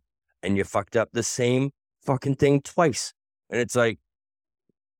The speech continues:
I, I've listened, this team's going to the playoffs. You know, I'm sure we'll get there. You know, it'll be, it'll be a fun season for the rest of the year.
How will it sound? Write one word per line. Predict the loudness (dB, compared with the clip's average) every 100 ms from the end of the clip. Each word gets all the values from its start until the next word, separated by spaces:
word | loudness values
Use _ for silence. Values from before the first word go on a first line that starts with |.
| _ -12
I, | -8 -6 -2
I've | -4 0
listened, | -2 -2 -6
this | -4
team's | -2 0
going | 0 0
to |
the | 0
playoffs. | -2 -2 0 0 -2 -12
You | -10 -8
know, | -8
I'm | -8
sure | -4 0 0 0
we'll | -2
get | -2 -6 -4
there. | -6 -4 -4 -6
You | -8 -10
know, | -6
it'll | -2 0
be, | 0 0 0
it'll | 0
be | 2 2
a |
fun | 2 -4 -4
season | -6 -8 -8
for | -6
the | -2
rest | -2 -4
of | -8
the | -8
year. | -8 -12